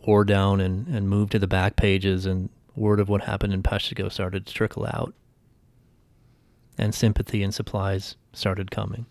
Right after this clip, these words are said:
Late, obviously, but when the world heard what happened, the world acted. So it, it was also learned that several other towns burned that same night. Obviously, they heard what happened in Chicago and, you know, Peshtigo,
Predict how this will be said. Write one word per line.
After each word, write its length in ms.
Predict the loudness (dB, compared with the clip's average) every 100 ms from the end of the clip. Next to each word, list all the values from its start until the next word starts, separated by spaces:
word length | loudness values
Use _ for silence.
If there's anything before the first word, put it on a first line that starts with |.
| _
Late, 340 | 0 2 2 -4 _ _ _ _ _ _ _ -4
obviously, 640 | -2 -2 -4 -4 -6 -4 -2
but 100 | 2
when 160 | 4
the 60 | 4
world 420 | 4 4 2 -2 -10 _ _
heard 240 | 2 4 4
what 120 | 2
happened, 480 | 2 0 0 -4 -2
the 80 | 0
world 400 | 2 2 0 -6 -4
acted. 300 | -2 -4 -12 _ _ _
So 260 | -2 0
it, 120 | 0 0
it 180 | 0 2
was 120 | 4
also 280 | 4 4 4
learned 300 | 4 6 6
that 160 | 4 0 -8 _ _ _ _ _ _
several 340 | 2 6 8 8
other 180 | 8 6
towns 380 | 4 2 2
burned 260 | 2 2 2
that 160 | 0 -2
same 280 | -2 0
night. 320 | 0 -2 -4 -4
Obviously, 420 | -2 -2 -2 -2
they 120 | 0
heard 200 | 0 0
what 120 | 0
happened 280 | -2 -4 -6
in 180 | -6 -8
Chicago 600 | -8 -6 -2 -2 -2 -6 -10 _ _ _
and, 220 | -6 -4 -6 -14 _ -8
you 100 | -4
know, 120 | -4 -2
Peshtigo, 640 | -2 -2 -2 -2 -4